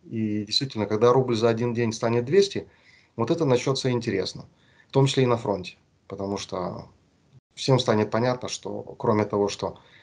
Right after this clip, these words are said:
э, Крым падает, э, падает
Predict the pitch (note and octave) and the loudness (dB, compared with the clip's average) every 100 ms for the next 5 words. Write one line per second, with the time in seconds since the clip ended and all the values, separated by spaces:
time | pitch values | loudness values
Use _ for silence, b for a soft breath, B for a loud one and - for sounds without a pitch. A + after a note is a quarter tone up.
0 | b b b - G2 F#2+ F#2 F#2+ - F3 | b b b -2 0 2 0 2 6 8
1 | F3+ A#2+ F#2+ F#2+ F2+ F2+ G2+ F#2+ F2+ F#2 | 8 4 2 0 -6 -8 -14 -12 -8 -8
2 | F2 D#2+ - - - - - - - - | -8 -8 -8 -8 -8 -8 -10 -10 -12 -12
3 | - - G1+ - - _ - - A2+ B2+ | -14 -14 -14 -16 -20 _ -20 -16 -10 -4
4 | C3+ A2+ C3+ B2+ A#2+ A2 | -4 2 6 10 10 8